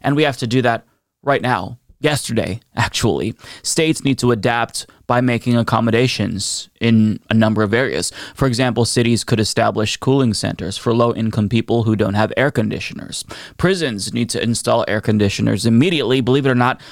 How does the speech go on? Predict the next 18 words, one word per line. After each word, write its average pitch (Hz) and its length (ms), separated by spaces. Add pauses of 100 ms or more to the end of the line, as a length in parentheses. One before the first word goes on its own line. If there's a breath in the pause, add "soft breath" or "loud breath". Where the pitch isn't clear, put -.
(120 loud breath)
most 131 460
prisons 135 400
in 113 140
Texas 120 440
don't 120 240
actually 113 420
have 104 220
air 101 160
conditioners. - 600 (400 loud breath)
And 131 100
of 131 120
course, 165 420
outdoor 139 460
workers 117 520 (340 loud breath)
have 147 320
to 135 180
have 117 340
laws 110 920